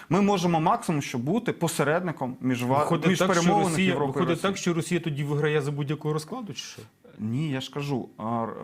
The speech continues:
Speaker 1: Росія не може перемогти цю історію лише з одного розкладу, коли Україна починає долучатися до захисту,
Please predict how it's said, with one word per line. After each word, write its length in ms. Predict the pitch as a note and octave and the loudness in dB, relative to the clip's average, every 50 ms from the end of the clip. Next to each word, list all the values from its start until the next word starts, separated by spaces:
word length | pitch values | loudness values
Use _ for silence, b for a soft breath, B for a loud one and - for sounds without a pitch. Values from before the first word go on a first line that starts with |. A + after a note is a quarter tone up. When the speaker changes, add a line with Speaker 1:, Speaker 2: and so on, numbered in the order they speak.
| G#2+ A#2+ | -6 -6
Speaker 1:
Росія 420 | C#3 - - - E3 D#3 C3+ A2+ | -6 -6 -6 -4 -2 -2 -2 0
не 120 | A2+ A#2+ | -2 -2
може 360 | A#2+ C3 C3+ C3 B2 G#2 G2 F#2 | -2 0 0 -2 -2 -4 -6 -10
перемогти 600 | - - G2 G2 G#2 G#2 - - - A2+ F#2+ E2+ | -12 -10 -8 -8 -8 -8 -10 -12 -10 -10 -10 -10
цю 160 | - - G#2 | -10 -12 -14
історію 380 | G#2 - - - A3+ A3+ C#3 | -14 -10 -8 -6 -4 -4 -4
лише 260 | A#2 A#2 - - F#3+ F#3 | -6 -6 -6 -6 -6 -4
з 80 | D3 | -4
одного 300 | A#2 A2 A2 A#2+ B2 A#2+ | -4 -4 -4 -4 -4 -4
розкладу, 540 | A2+ - - - - - - - - - - - | -6 -8 -12 -12 -12 -12 -12 -12 -16 -20 -20 -12
коли 220 | - - A#2+ A#2 A2+ | -6 -4 -2 -2 -2
Україна 560 | - B2+ A2+ - A#2+ A#2 C#3 G3+ A#3 B3 C4 G#3+ - | -4 -6 -8 -4 -4 -2 0 0 -2 -2 -4 -6 -8
починає 480 | - C3 - - - A#2 C3 D#3+ F#3 - | -8 -8 -6 -4 -4 -2 -2 -2 -2 -4
долучатися 880 | - A2+ C#3 C#3 C3 B2 - - - C#3+ D#3+ - - C#3 - - - B2+ - - | -4 -2 0 0 0 0 -2 -2 -2 -2 -4 -4 -8 -12 -12 -12 -12 -12 -12 -10
до 200 | B2 A#2+ B2+ B2 | -6 -2 -2 0
захисту, 640 | G2+ A2 G#2+ G#2+ A2 - C3+ B2 - - - C3 | 0 0 0 0 -2 -4 -10 -12 -12 -12 -12 -12